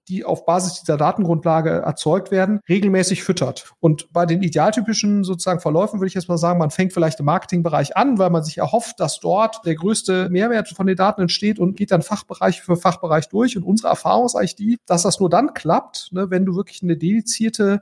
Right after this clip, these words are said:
Person hast oder vielleicht dann im größeren, späteren Verlauf auch mehrere Personen, die quasi nicht in dieser Fachabteilung sitzen, die dann damit arbeiten soll, sondern die quasi nochmal separiert ist, also eine Art Business Analyst oder so, der diese Übersetzungsleistung erbringt von dem, was ist denn da enthalten an Daten,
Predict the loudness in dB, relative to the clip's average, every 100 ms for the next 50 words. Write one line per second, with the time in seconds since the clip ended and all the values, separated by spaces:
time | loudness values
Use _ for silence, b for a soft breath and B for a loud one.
0 | -2 -2 0 2 2 2 2 0 -2 -4
1 | -4 -4 0 2 2 2 0 2 0 0
2 | -2 -2 -2 0 0 0 0 2 2 2
3 | -2 -2 0 0 2 2 -2 -8 -10 -2
4 | 0 0 0 0 -2 -2 -2 0 0 -2
5 | -2 -4 -4 -2 0 0 0 -2 -2 -2
6 | -2 -6 -2 0 2 2 2 0 2 0
7 | 0 0 2 2 0 0 -2 -2 -2 -2
8 | -2 -2 0 0 0 2 0 0 -2 -2
9 | -4 -2 0 0 0 0 0 0 0 2
10 | 0 -2 -4 -4 -2 -2 0 0 -2 -4
11 | 0 0 2 0 -2 0 0 0 -2 -6
12 | -6 0 0 0 -2 0 2 0 0 0
13 | -2 -4 -4 -2 -2 -2 -2 0 -2 -2
14 | -8 -6 -6 -6 -8